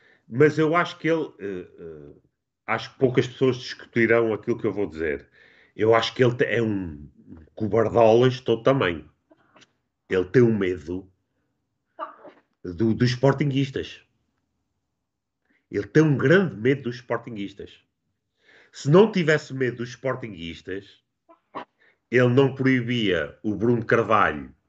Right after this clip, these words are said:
de co-, permanecer como sócio, não havia este constante ataque aos brunistas, no, perante qualquer,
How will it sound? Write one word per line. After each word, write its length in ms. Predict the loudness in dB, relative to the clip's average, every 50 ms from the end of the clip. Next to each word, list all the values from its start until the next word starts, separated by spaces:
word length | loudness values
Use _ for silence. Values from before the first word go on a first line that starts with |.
| _ _ _ _ _ _ _ _ _ _ _ _ _ _ _ _ _ _ _ _ _ _ _ _ _ _ _ -18 -16 -16 -16 -16 -20 -20 -20 -20 _ _ -20 -20 -16
de 100 | -16 -14
co-, 200 | -8 -6 -6 -6
permanecer 560 | -4 -2 -2 0 2 0 0 -2 -6 -8 -6
como 160 | -4 -4 -6 -4
sócio, 540 | 2 4 4 4 4 2 0 -8 -8 -10 -10 -16 -20 _ -4
não 300 | 2 4 6 6 6 4
havia 240 | 4 4 2 2 2
este 160 | 2 -2 -4
constante 560 | -2 -2 -2 -2 -2 0 0 0 0 2 0
ataque 400 | -2 0 0 0 0 0 -2 -8
aos 140 | -8 -8 -6
brunistas, 640 | -6 -4 -4 -2 0 -2 -2 -4 -6 -8 -8 -8 -8 -10 -20 _ _ _ _ _ _ _ _ -20 -20 -20 _ -10 -2
no, 420 | 2 4 4 4 4 0 -6 -2
perante 440 | 2 4 4 6 6 4 2 -2 -4
qualquer, 720 | 0 2 2 2 2 0 0 2 2 2 0 -2 -6 -8